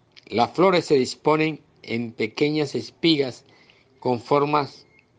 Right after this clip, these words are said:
de pi-, de piramidales. Los frutos son rojizos y tienen sabor dulce. Se utilizan para obtener harina de alto valor nutritivo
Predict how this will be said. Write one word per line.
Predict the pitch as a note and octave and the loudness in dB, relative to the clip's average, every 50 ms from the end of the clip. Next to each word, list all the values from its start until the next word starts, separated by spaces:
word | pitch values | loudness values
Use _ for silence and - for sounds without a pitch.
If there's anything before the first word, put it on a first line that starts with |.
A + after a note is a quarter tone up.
| _ _ _ | _ _ _
de | - A#2 B2+ B2 | 0 2 2 2
pi-, | A#2+ - - B2 A#2+ A2+ A2 A#2 | 2 -2 -2 -2 0 0 -2 -4
de | - - G#2+ A#2+ A#2 A#2 A#2 A#2 A2 G#2+ - | -6 -6 0 2 4 4 4 4 2 2 0
piramidales. | - A2+ A2 A2 A2+ A2+ A2 A2+ D3 D#3+ D3+ B2 G#2 G#2+ - - - - - _ _ _ _ _ _ _ _ _ _ _ _ _ _ _ _ _ _ _ _ _ - _ _ _ _ _ _ | -2 -2 -2 -2 -2 -4 -2 0 2 2 2 0 -2 -4 -6 -10 -16 -18 -20 _ _ _ _ _ _ _ _ _ _ _ _ _ _ _ _ _ _ _ _ _ -20 _ _ _ _ _ _
Los | - D#3 C#3 | -2 0 0
frutos | - G#3 A3 - G3+ - | 2 2 2 2 2 2
son | G3 G3 F#3+ | 2 2 2
rojizos | F#3 F3+ E3 - D3+ F3 D3+ - F#3 D#3+ - - - - | 2 0 2 2 2 2 2 0 -2 -2 -2 -4 -8 -6
y | C3 C3 B2+ | -6 -6 -4
tienen | - - D3 D3 D#3 D#3+ D3 | -2 0 0 2 2 0 0
sabor | C3+ - - C3+ B2+ B2+ C3+ C#3+ D3 - - - - A#2 | -2 -2 0 2 4 6 6 4 4 0 -6 -14 -14 -2
dulce. | B2 C#3 F3+ D#3+ A2 - - - - - - _ _ _ _ _ _ _ _ _ _ _ _ _ _ _ _ _ _ _ | 2 4 4 4 2 0 -8 -16 -16 -18 -20 _ _ _ _ _ _ _ _ _ _ _ _ _ _ _ _ _ _ _
Se | - - - | -6 -2 -2
utilizan | B2 A#2 - B2+ B2 C#3 B2+ - D#3 D3+ C#3+ B2+ | -2 0 0 0 2 2 2 2 0 0 0 0
para | C#3 C3+ B2+ B2 | 0 2 4 4
obtener | A#2+ A2+ A2+ - A#2 A2+ A#2 B2+ C#3 C#3+ C#3+ - _ _ | 2 2 0 -2 -2 0 0 0 0 0 -2 -4 _ _
harina | - G#2+ A#2 B2+ E3 E3+ D#3 B2+ - - - - _ _ _ _ _ _ _ _ _ _ _ _ _ _ - | 0 2 2 2 2 0 0 -2 -4 -6 -10 -18 _ _ _ _ _ _ _ _ _ _ _ _ _ _ -6
de | G#2 A2+ A#2+ | 0 2 2
alto | B2+ B2+ B2+ - - C#3 C3 | 2 2 0 -2 0 2 2
valor | A#2+ A2+ A2 A#2+ B2+ C3+ B2+ | 4 4 4 4 4 2 0
nutritivo | C3 D#3+ F3+ A#3 B3 A#3+ A#3+ - - B2 A2 G#2+ - E3 E3+ E3 F3 F#3 F#3 F#3 | 0 2 4 6 4 4 2 0 -4 -2 -2 -2 -2 0 2 2 2 0 0 -2